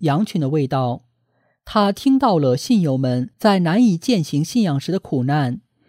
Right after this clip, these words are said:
也洞察到复杂政治局势下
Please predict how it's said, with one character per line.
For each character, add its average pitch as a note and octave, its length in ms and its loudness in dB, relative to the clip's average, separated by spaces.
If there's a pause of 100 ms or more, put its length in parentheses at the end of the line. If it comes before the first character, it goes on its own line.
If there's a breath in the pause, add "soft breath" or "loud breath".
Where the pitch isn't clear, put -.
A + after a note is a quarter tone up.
(300)
也 G#3 260 6
洞 B3+ 220 4
察 C3+ 220 -4
到 D3+ 360 2
复 A3 260 0
杂 C3+ 340 -2
政 G#3 200 2
治 - 140 -4
局 C#3+ 180 -2
势 D3+ 160 -4
下 C3+ 340 -4